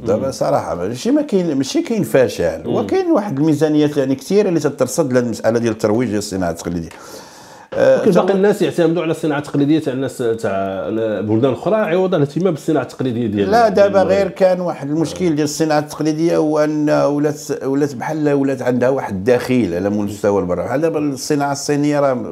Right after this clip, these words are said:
Speaker 1: كرفصات الصناعه التقليديه.
Speaker 2: آه، هي هادشي، آه.
Speaker 1: يعني صانع تقليدي ما تيصنع بالغا مثلًا، تيصنع بواحد ال-،
Speaker 2: آه،
Speaker 1: واحد
Speaker 2: ذوق
Speaker 1: الرقيقيه،
Speaker 2: وكذا.
Speaker 1: واحد الذوق، وهذا ولات دابا الص-، بالغا تتمشي من هنا، تياخذوا الموديل، تيمشيو يصايبوه تماك في الماكينه وتيجيبوه تيتحط،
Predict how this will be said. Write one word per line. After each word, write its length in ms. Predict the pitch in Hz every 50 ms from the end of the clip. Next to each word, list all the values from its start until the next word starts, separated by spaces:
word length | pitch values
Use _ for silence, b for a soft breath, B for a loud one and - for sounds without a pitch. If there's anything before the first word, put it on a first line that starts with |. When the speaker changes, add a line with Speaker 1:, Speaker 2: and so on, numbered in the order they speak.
| -
Speaker 1:
كرفصات 300 | - 120 - - - 131
الصناعه 320 | 127 - - 123 117 110 90
التقليديه. 400 | 90 - - - 92 87 80 107
Speaker 2:
آه، 80 | 107
هي 180 | 104 117 127 110
هادشي، 140 | 95 87 - - - -
آه. 180 | - 92 87
Speaker 1:
يعني 400 | 87 101 110 117 123 123 120 117
صانع 380 | 113 - 123 120 120 123 117 110
تقليدي 440 | 113 - - 117 117 120 117 120 120
ما 80 | 120
تيصنع 400 | 110 127 123 120 - 120 110 101
بالغا 420 | 90 95 110 117 113 120 123 123 113
مثلًا، 580 | 107 101 98 120 139 165 214 262 202 160 143
تيصنع 400 | 147 - 185 104 - 247 240 202
بواحد 440 | 208 208 185 - - 165 151 147 147
ال-، 720 | 151 151 147 147 147 - - - 110 104 101 95 - -
Speaker 2:
آه، 320 | 110 104 98 92 90 95 98
Speaker 1:
واحد 420 | 98 - - - 92 90 90 95
Speaker 2:
ذوق 180 | 117 135 131 120
Speaker 1:
الرقيقيه، 580 | 101 - - 170 165 160 - - 143 135 143
Speaker 2:
وكذا. 60 | 156 156
Speaker 1:
واحد 320 | 143 120 - - 117 101
الذوق، 360 | 85 98 135 143 143 139 -
وهذا 260 | 156 202 269 - 480
ولات 260 | 508 494 494 494 392 359
دابا 200 | 381 339 349 339
الص-، 160 | - - 214
بالغا 320 | 170 170 185 185 170 175
تتمشي 420 | 165 175 160 147 160 147 - 156 147
من 120 | 147 139
هنا، 140 | 135 139 135
تياخذوا 360 | 127 135 135 123 120 120 127
الموديل، 360 | 127 135 143 165 294 427 415
تيمشيو 280 | 427 427 415 - - 381
يصايبوه 340 | - - 311 294 277 262 -
تماك 260 | - 196 196 190 185
في 60 | -
الماكينه 320 | 175 180 160 170 170 175
وتيجيبوه 520 | 175 165 180 160 135 135 143 143 151 156 147
تيتحط، 300 | 143 143 139 - 170